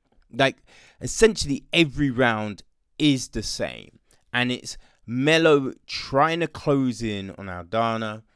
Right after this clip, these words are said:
Aldana just putting on a boxing display. And the thing that she was doing really well was going for the body.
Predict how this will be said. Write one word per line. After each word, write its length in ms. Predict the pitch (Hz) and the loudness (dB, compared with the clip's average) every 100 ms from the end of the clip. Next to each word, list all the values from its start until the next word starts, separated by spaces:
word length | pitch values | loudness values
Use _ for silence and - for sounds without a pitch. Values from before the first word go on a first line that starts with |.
| _ _ _ 107 | _ _ _ -10
Aldana 720 | 104 90 135 135 131 120 - | -10 2 4 4 4 -2 -4
just 380 | 117 113 - - _ - | -8 -8 -10 -20 _ -16
putting 460 | - 160 92 123 107 | -6 -4 -4 -6 -8
on 200 | 101 - | -10 -10
a 100 | 90 90 _ | -14 -16 _
boxing 460 | 139 - - 127 117 | 0 0 -4 -8 -6
display. 760 | 101 98 - 107 95 80 - - - _ | -6 -8 -8 -4 -4 -6 -12 -20 -20 _
And 320 | - 120 117 | -6 -2 0
the 140 | 123 104 | 0 -2
thing 640 | - _ 156 160 160 151 | -6 _ 2 2 0 -4
that 180 | 127 - | -6 -6
she 220 | - 117 | -6 -6
was 180 | 107 101 _ | -6 -8 _
doing 480 | 127 117 104 90 76 _ | -8 -6 -6 -10 -14 _
really 640 | 104 95 104 127 143 110 90 | -20 -14 -8 -6 -4 -6 -10
well 500 | 87 87 87 87 - _ _ _ _ _ | -10 -8 -10 -14 -18 _ _ _ _ _
was 180 | 101 92 | -12 -12
going 440 | _ 120 104 95 | _ 0 0 -4
for 180 | - 92 | -12 -12
the 80 | 82 | -12
body. 540 | - 85 82 80 87 | -10 -12 -12 -18 -20